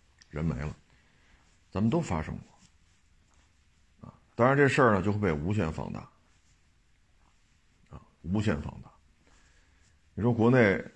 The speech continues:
防疫过度，这也是一个现象啊，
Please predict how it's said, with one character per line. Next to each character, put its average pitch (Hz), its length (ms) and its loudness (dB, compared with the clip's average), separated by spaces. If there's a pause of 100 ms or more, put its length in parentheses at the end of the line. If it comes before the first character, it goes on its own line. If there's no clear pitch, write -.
(200)
防 98 240 0
疫 117 60 4
过 110 200 2
度， 101 380 -4
这 95 120 -4
也 73 120 -4
是 80 260 -4
一 80 60 -4
个 80 260 -6
现 - 300 -8
象 - 1300 -20
啊， - 80 -20